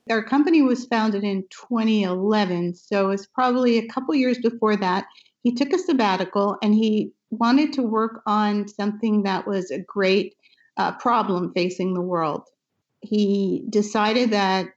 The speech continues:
climate change was incredibly important to work on. And he, through his research, realized that animal agriculture was, was the major contributor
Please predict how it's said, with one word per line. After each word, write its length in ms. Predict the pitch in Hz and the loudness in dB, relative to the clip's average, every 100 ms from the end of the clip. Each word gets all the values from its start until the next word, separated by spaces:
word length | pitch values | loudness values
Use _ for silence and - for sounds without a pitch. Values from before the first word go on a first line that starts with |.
| _ - | _ -8
climate 460 | - 220 208 202 | -2 0 0 -2
change 520 | - 190 175 180 180 - | -4 -4 -2 -4 -8 -10
was 560 | 180 170 170 - - - | -6 -4 -6 -10 -16 -8
incredibly 600 | 190 190 208 202 196 175 | -6 -2 0 2 2 0
important 600 | 180 170 156 170 156 - _ - | -2 -4 -4 -4 -6 -10 _ -2
to 100 | 190 | 0
work 320 | 180 165 170 | 0 -2 -2
on. 400 | 165 170 208 208 _ _ _ 208 | 0 0 -2 -4 _ _ _ -2
And 280 | 190 190 202 | 2 2 0
he, 500 | - 247 233 202 220 | 0 2 2 2 -2
through 260 | 240 240 | 0 2
his 160 | 233 214 | 2 2
research, 480 | 220 226 202 196 208 | 0 0 -2 -2 -2
realized 640 | 208 196 180 180 185 185 | 0 2 0 -2 -4 -6
that 300 | 190 180 175 - | -4 -2 -2 -4
animal 460 | 190 208 208 190 | 0 2 0 -2
agriculture 720 | 185 196 202 - 185 185 190 180 | -4 -4 -6 -6 -6 -6 -6 -6
was, 440 | 170 196 - - | -6 -8 -10 -12
was 280 | - 196 170 | 0 0 2
the 160 | 190 214 | 4 4
major 340 | 196 190 180 | 4 2 0
contributor 800 | 180 180 - 220 160 - - 202 | 0 -2 0 0 0 -2 -6 -10